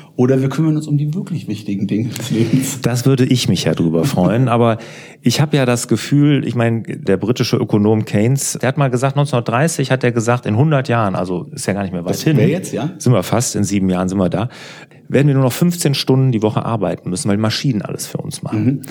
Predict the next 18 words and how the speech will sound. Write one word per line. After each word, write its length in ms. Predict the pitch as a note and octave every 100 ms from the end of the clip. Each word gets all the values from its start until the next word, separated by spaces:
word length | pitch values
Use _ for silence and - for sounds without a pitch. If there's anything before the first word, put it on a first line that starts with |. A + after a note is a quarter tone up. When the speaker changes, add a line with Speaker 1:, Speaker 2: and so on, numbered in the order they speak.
| - - - - - - -
Speaker 2:
Hat 140 | D3 F#3+
nicht 120 | D3+
funktioniert. 800 | D#3 - C#3 A2 G3+ - - -
Warum? 500 | A#2+ G#2+ G#2 E3+ C4+ - -
Weil 160 | - A2
wir 100 | A2
immer 160 | A#2+ A2
mehr 340 | G#2 G#2 A2
wollen, 360 | C#3 F3+ A3+ - - -
weil 220 | A2 G#2
wir 120 | G#2
immer, 760 | C3 B2+ A#2+ A2+ A#2 A2+ G#2 - _ _ _ -
ja, 160 | G#2 E2+ -
mehr 300 | - A#2 B2+
Luxus, 540 | B2+ D3 - D#3+ D3+ -
mehr 160 | G#2
Wohlstand 580 | G#2+ C3+ - D#3+ F3+ -
wollen. 360 | E3+ F#3 G#3+